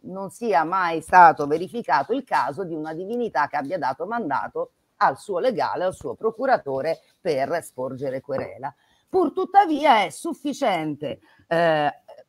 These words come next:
pronunciare, come dice appunto l'articolo settecentoventiquattro, invettive o parole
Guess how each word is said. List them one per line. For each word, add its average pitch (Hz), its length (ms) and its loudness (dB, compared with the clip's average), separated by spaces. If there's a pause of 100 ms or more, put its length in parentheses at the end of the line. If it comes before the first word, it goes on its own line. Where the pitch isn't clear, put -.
pronunciare, 247 960 2
come 175 260 -8
dice 196 320 -6
appunto 175 380 -6
l'articolo 156 480 -4
settecentoventiquattro, 165 1500 -2
invettive 269 1000 -4
o 254 120 -2
parole 220 460 0